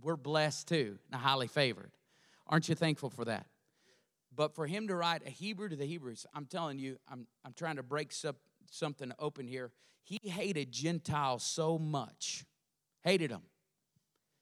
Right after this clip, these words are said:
As being a Hebrew of the Hebrews, he didn't talk to Gentiles. He didn't look at Gentiles. They didn't live close to Gentiles. They did not trade with Gentiles. They didn't go to places where Gentiles were.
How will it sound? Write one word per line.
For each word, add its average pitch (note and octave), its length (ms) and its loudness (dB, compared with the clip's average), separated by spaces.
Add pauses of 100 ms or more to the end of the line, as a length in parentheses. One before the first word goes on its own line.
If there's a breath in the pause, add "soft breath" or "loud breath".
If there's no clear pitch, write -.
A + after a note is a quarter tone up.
(140)
As D3 180 -4
being F3 240 2
a D#3 60 4
Hebrew G3 380 2
of F3+ 80 0
the D3+ 80 2
Hebrews, D3+ 800 -2 (380)
he F3 100 -6
didn't D#3 220 -2
talk F#3 300 4
to F3+ 60 -4
Gentiles. F#3 640 0
He F3+ 100 -8
didn't D3+ 180 -6
look F3+ 200 -4
at D3 80 -12
Gentiles. F#3+ 600 -2
They F#3 140 -4
didn't F#3+ 200 -4
live G3+ 220 -4
close G3+ 300 -2
to D#3 80 -10
Gentiles. C3 580 -4
They D#3 140 -2
did D3 180 -8
not E3+ 260 0
trade F#3+ 360 -6
with E3+ 120 -8
Gentiles. E3+ 600 -4
They F3+ 100 -8
didn't E3+ 200 -8
go F3 100 -6
to E3 80 -6
places E3+ 460 -4
where D3+ 120 -8
Gentiles D#3 600 -4
were. D#3+ 340 -4